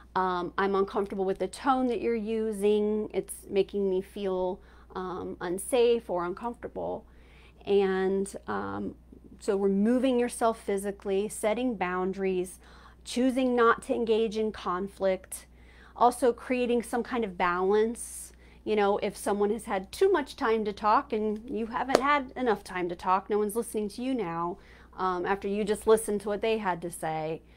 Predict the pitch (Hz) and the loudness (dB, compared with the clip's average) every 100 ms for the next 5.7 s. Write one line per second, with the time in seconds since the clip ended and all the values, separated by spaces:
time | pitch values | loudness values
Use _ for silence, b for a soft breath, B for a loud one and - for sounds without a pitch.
0 | b b - 226 - 233 359 453 320 285 | b b -2 2 4 8 8 8 2 0
1 | 247 240 269 - 247 214 254 220 254 381 | 2 0 0 2 2 2 4 8 8 6
2 | 269 - - - - 196 196 202 - 269 | 2 -2 -2 0 2 4 4 2 0 2
3 | 269 233 202 220 240 262 - 269 254 220 | 6 4 4 6 8 6 2 0 4 6
4 | 196 180 170 170 175 185 185 180 247 247 | 6 4 2 -2 0 -2 0 0 2 0
5 | 240 - 233 233 - - | 0 0 -2 -2 -8 -8